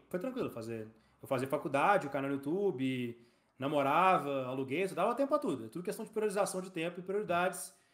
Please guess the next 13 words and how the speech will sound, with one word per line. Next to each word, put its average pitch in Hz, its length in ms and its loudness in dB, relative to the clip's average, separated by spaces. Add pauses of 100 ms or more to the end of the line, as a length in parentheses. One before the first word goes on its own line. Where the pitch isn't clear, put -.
(180)
você 156 100 -6
não 165 140 0
ficar 175 360 0
cinco 180 280 -6
horas 156 220 2
por 156 180 -8
dia 151 320 -4
no 156 120 -6
Instagram 151 320 -6
e - 20 -
no 147 40 -10
TikTok. 156 400 -4 (600)
Então, 139 420 -4